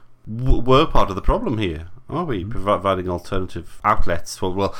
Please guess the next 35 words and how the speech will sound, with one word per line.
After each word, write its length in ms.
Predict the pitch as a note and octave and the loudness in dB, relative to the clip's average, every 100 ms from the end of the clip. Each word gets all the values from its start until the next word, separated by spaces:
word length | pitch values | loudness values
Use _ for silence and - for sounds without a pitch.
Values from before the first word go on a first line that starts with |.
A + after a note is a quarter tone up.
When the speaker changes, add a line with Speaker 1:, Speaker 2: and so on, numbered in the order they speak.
| - - | -14 -4
Speaker 1:
yeah, 120 | A2+ | -2
the 80 | G#2 | 0
barriers 520 | - A2+ C3 G2 F2 | 2 0 -2 -4 -4
are 60 | F2+ | -6
reduced 460 | D#2+ F2 E2 - | -6 -8 -8 -8
to 120 | - D#2 | -10 -10
just, 300 | - F2 - - | -10 -12 -12 -10
even 220 | F#2+ E2 | -10 -10
just 220 | D#2+ - | -12 -8
broadcast. 800 | - G2+ C3+ D2+ C2+ - - - - - - | -2 0 0 -4 -4 -4 -8 -10 -10 -8 -6
Speaker 2:
Yes. 360 | A2 - - - - - - - | -4 -2 -4 -6 -16 -20 -20 -12
Speaker 1:
Yeah, 140 | - - - | -6 -4 -2
<laughs> 140 | - A#2+ | -2 0
here 320 | A#2 A2 G#2 | 0 0 0
we 140 | F2+ | 0
are. 240 | E2 G2+ - B2+ - | 2 0 -2 -8 -4
We 100 | G2+ | -2
bought 260 | G2+ F#2+ - | 0 -2 -2
two 120 | A2 | -4
microphones. 600 | A2+ G#2+ - E2 D2+ - | -4 -4 -6 -8 -8 -10
That's 180 | - F2+ | -10 -6
it. 180 | E2+ C3+ | -2 -2
Speaker 2:
<laughs> 0 | |
Speaker 1:
Great. 240 | F#2 E2 - | -2 -4 -2
Speaker 2:
Yeah. 100 | A#2+ | -2
Speaker 1:
You 140 | G#2 F2 | 0 0
know, 120 | E2+ | 0
away 200 | F#2 F2 | 0 0
we 100 | E2 | 0
go, 400 | F#2+ F#2 E2+ F2 | -2 -2 -2 -6
and 100 | E2 | -6
the 40 | F2 | -2
pen 180 | F2 F2 | 0 0
and 100 | F2 | -2
paper. 400 | G#2 G#2 E2+ | -4 -4 -4